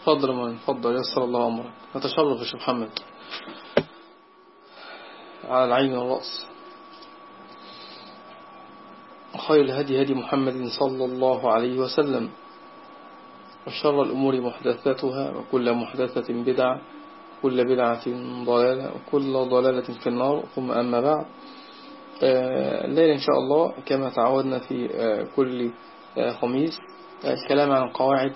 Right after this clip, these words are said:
في علم، آه، الحديث، آه، من البحث الذي جمعناه، وهذا هو رابط البحث،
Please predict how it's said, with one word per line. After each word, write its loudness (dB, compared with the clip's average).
في -2
علم، 2
آه، -2
الحديث، 2
آه، -4
من 2
البحث -2
الذي 2
جمعناه، 0
وهذا 0
هو 0
رابط 4
البحث، -4